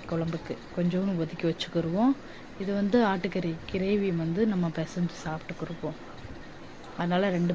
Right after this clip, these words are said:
பங்கமா பிரிச்சு வச்சுக்கிட்டாச்சு. இப்ப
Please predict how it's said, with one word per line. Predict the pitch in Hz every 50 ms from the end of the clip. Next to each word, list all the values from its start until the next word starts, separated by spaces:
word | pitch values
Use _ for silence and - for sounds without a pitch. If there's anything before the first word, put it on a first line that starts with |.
| 170
பங்கமா | 175 175 175 175 185 196 208 220 247 277 277 - - - - - - - - -
பிரிச்சு | - 202 190 196 - - 190
வச்சுக்கிட்டாச்சு. | 175 175 - - 180 180 170 175 165 156 - - - 247 262 294 294 - - - - - - - - - - - - - - - - - - - - - - - -
இப்ப | - -